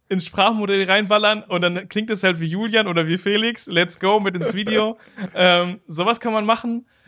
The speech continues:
Speaker 1: Ähm, es gibt auch jetzt von Apple, gab es, äh, ich glaub sogar auch diese Woche die News, dass sie auch irgendwie so ein ähnliches, ähm, Modell mit in die iPhones bauen.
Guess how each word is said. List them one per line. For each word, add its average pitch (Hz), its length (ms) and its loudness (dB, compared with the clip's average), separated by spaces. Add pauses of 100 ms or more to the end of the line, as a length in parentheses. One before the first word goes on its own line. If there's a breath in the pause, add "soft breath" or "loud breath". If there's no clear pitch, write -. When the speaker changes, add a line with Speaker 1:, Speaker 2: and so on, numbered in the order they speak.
(120)
Speaker 1:
Ähm, 170 360 4
es 175 140 -2
gibt - 160 -2
auch 214 140 0
jetzt 196 160 -2
von 175 240 -4
Apple, 170 380 0
gab 135 200 2
es, 143 160 -4
äh, 147 100 -2
ich 139 120 -2
glaub - 180 -2
sogar 160 220 -2
auch 139 140 0
diese 196 360 -4
Woche 131 240 -2
die 139 120 -4
News, 139 420 -2
dass 160 180 0
sie 185 140 -4
auch 185 180 -2
irgendwie 165 280 -2
so 151 80 -2
ein 156 100 -4
ähnliches, 180 600 -4
ähm, 143 520 2
Modell 151 720 0
mit 180 220 -2
in 165 80 -4
die 160 160 -8
iPhones 226 480 -2
bauen. 233 400 2